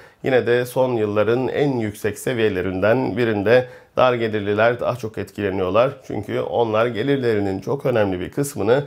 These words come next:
doğalgaza, elektriğe ve gıdaya harcıyorlar. Bunlar da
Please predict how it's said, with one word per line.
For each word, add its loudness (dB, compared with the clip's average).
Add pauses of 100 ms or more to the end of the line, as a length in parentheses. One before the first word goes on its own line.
(300)
doğalgaza, 2
elektriğe -2
ve 0
gıdaya 2
harcıyorlar. 2
Bunlar -2
da -2